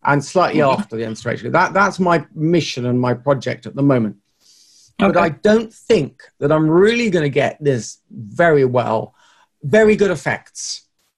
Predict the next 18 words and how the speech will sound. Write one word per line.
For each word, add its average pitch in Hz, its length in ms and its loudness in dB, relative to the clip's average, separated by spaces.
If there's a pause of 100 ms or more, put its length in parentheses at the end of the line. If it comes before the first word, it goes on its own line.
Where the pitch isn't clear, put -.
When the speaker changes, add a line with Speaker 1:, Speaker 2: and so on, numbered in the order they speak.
(260)
Speaker 1:
until 156 300 2
I 175 100 4
get 175 140 0
the 151 60 -6
spotlight 139 600 -2
of 120 120 -10
modern 120 280 -2
research 107 400 -10
to 110 100 -14
shine 110 260 -4
on - 100 -14
this. - 220 -20 (840)
Because 151 220 2
me 214 300 4
as 151 260 0
an 156 100 -4
individual 143 600 -2
Speaker 2:
Yeah. - 160 0